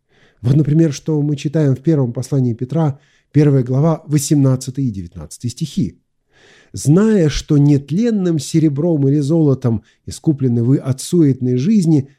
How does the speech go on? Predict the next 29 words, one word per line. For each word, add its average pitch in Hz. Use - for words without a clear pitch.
преданной 180
вам 160
от 156
отцов, -
но 160
драгоценную 180
кровью 180
Христа, 147
как 143
непорочного 165
и 165
чистого 160
агнца». 113
И -
вот 143
ровно 151
по -
той 170
же 143
причине 131
апостол 151
Павел 135
мог 170
написать, 165
обращаясь 104
к -
молодому 151
проповеднику 151
Тимофею: 147